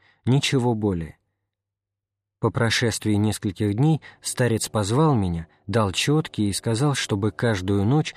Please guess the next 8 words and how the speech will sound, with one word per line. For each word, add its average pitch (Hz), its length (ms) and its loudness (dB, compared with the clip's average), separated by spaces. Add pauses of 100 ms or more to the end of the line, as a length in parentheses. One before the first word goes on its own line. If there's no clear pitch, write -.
(120)
я 120 200 -2
творил 113 340 0
молитву: 110 640 -2 (720)
«Господи 107 600 -2
Иисусе 117 720 -2
Христе, - 560 -6 (340)
помилуй 110 500 2
мя». 80 260 -6